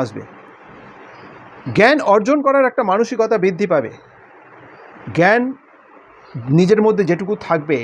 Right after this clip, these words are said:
কিংবা জ্ঞান যে অর্জন করবে, সেই জ্ঞানের বহিঃপ্রকাশ হবে নিজের আচার আচরণ ব্যবহারের মধ্য দিয়ে। তার পরিপ্রেক্ষিতে মানুষের কাছে একটা গ্রহণযোগ্যতা কিন্তু অনেকাংশে বৃদ্ধি পাবে এই উনিশে অক্টোবর থেকে পাঁচই ডিসেম্বর এই সময়ের মধ্যে।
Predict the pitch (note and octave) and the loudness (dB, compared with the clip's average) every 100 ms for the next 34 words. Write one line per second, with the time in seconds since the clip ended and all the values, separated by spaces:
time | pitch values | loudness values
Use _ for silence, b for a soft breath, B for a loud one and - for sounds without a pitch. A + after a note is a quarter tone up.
0 | A2+ - G3 F3 A#2+ C3 - A#2 D3 F3+ | -6 -6 0 0 0 -4 -12 -6 -2 0
1 | G3+ D3 E3 A3 A3 G3 C3+ A2+ - _ | 0 2 2 2 0 0 -2 -6 -18 _
2 | _ - B3+ G3+ E3+ G3 A3 D3+ A#3 C4+ | _ -4 -2 0 0 0 0 2 0 2
3 | A3 A#3+ A3 A#3 A#3 F#3 A3 - F3 G3+ | 0 0 0 2 2 2 -2 -2 -4 -2
4 | G#3+ G#3 A3 G#3+ E3 E3+ G#3+ G3+ F3 F3 | -2 -2 -4 -2 -2 0 0 0 -2 -2
5 | F#3 D3 A#2 - F#3 A#3 A3 A3 A3 A3+ | -2 0 -2 0 0 2 0 0 -4 -2
6 | D3+ G#2+ - - - - - - E3+ G#3 | -4 -6 -10 -20 -20 -20 -20 -6 2 2
7 | C4+ C4+ B3+ B3 A#3+ - C#3+ D#3+ A#3 A#3 | 4 0 0 0 0 0 -2 0 0 0
8 | A3+ A#3 A3 G3 G3 G3+ E3+ F#3 F3+ F#3+ | 0 0 -2 -4 -4 -2 0 0 -2 -2
9 | C#3+ F3 G#3+ G3+ E3 D#3 D#3+ F3 F#3 E3+ | -2 -2 -2 -2 0 0 0 -2 0 -2
10 | - E3+ F3 F#3 F#3+ F#3+ C3+ F3 D3+ D#3 | -2 -2 -2 -2 -4 -2 0 0 0 -2
11 | F3+ C#3 A#2 - - - - - E3 E3 | 0 0 -2 -6 -20 -20 -20 -4 -2 0
12 | D#3 C#3 B2+ A#2 A#2+ | 2 2 0 -2 -6